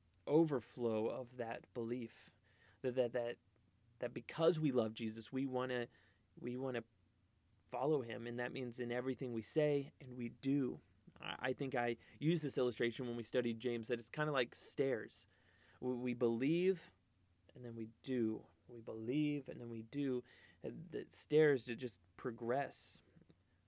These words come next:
Doing is a natural progression of believing and hearing.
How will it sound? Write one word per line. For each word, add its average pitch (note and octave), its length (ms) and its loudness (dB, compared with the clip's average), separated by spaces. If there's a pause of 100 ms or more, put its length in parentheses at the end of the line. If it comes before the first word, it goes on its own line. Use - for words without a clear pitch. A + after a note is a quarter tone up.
(160)
Doing C3+ 360 4
is A#2+ 120 -2
a B2 40 -2
natural B2 400 -4
progression A#2+ 760 -2
of B2 340 -2
believing A#2 580 0
and A#2 120 -20
hearing. B2+ 600 -6